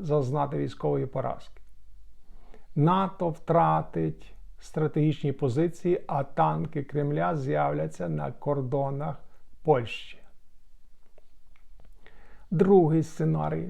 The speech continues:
це поганий мир. Україна, позбавлена належної підтримки Заходу, буде змушена піти на поступки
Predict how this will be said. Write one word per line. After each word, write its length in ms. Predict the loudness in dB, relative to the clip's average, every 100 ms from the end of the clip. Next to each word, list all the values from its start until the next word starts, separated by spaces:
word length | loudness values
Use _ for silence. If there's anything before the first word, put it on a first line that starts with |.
| -8
це 200 | -4 -4
поганий 600 | 2 4 6 6 6 6
мир. 260 | 6 4 0 -8 -12 -12 -10 -10 -10 -12 -12 -12 -12 -12 -12 -12 -14 -14 -8 -4
Україна, 600 | 4 6 6 6 4 2
позбавлена 1300 | 4 4 4 6 8 10 8 6 2 2 0 -2 -6
належної 760 | -4 2 4 6 4 2 0 0
підтримки 560 | -2 -2 0 0 0 -2
Заходу, 680 | -2 -4 -4 -4 -4 -4 -6 -10 -12 -12 0
буде 500 | 8 8 8 6 2 -2
змушена 960 | 0 4 6 6 4 2 0 0 0 -2 0
піти 420 | -2 2 4 4
на 320 | 2 0 -2 -4 4
поступки 840 | 4 4 0 -4 -4 -2 0 0